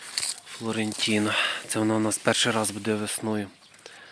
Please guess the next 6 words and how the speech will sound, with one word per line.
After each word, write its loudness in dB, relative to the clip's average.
плодоносити. 0
Осінню 2
ми 0
бачили, 2
смачна -2
ягода, 0